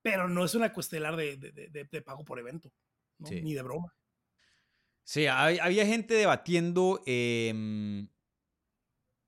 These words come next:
Speaker 2: había gente debatiendo si esta es la peor cartelera, y muchos la comparaban con U F C dos ochenta y nueve, y sí, de pronto el,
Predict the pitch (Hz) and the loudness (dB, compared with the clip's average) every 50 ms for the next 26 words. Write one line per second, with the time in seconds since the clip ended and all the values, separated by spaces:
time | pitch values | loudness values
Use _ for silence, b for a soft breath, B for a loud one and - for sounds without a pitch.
0 | _ - 135 143 160 170 170 185 196 185 190 190 190 185 185 180 170 147 - - | _ -4 0 2 4 4 4 2 2 0 0 2 2 4 4 6 4 4 2 0
1 | 151 156 151 156 156 165 170 170 170 - - _ _ _ _ _ _ _ _ _ | 0 0 0 0 0 0 0 0 -2 -4 -8 _ _ _ _ _ _ _ _ _
2 | _ _ - - - - 135 135 120 - - 170 170 170 175 180 165 - - - | _ _ -10 -8 -6 -2 -2 -2 -2 -2 -4 -4 -2 0 0 0 0 0 -2 -2
3 | 127 127 131 - - - 170 170 165 151 - _ - 135 131 139 143 135 131 131 | -2 0 -2 -4 -4 -2 -2 0 0 -2 -4 _ -2 0 2 2 2 2 2 0
4 | 147 - _ - 139 143 170 185 - 208 214 208 196 - 190 185 147 147 139 143 | -4 -6 _ -6 -2 -2 0 0 -2 -2 -2 -2 -2 -2 -2 0 2 4 4 4
5 | 156 143 - 135 123 123 135 139 123 - 156 147 - 147 143 - 156 - - 175 | 4 2 0 -4 -2 -2 -2 -2 -4 -6 -8 -6 -4 -4 -4 -4 -6 -8 -8 -8
6 | 160 - - 180 185 180 165 147 156 185 202 - - 156 156 160 143 - - 127 | -8 -6 -6 -4 -2 0 2 2 2 2 0 -2 -2 -2 0 0 -2 -4 -6 -10
7 | 120 - 147 143 139 135 120 107 98 87 | -8 -4 -2 0 0 0 -2 -6 -10 -18